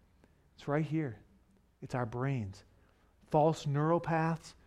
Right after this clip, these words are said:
distorted views of what's real, distorted views of what is good. And what God says through the inspiration of Scripture, he ends this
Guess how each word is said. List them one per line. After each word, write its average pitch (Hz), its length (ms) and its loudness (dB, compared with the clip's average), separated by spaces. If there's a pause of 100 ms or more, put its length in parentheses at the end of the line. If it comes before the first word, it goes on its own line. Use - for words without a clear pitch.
(560)
distorted 165 720 4
views 170 560 6
of 131 280 -4
what's 143 260 0
real, 170 580 4 (300)
distorted 165 540 2
views 160 340 2
of 131 140 -2
what 143 260 0
is 113 200 -6
good. 143 500 -4 (1300)
And 123 280 -6 (140)
what 143 220 -4
God 165 360 4 (260)
says 165 420 2
through 147 360 -2
the 135 120 -4
inspiration 160 840 0
of 135 120 -6
Scripture, 175 540 -2 (1300)
he 156 200 0
ends 175 240 2
this 180 220 -6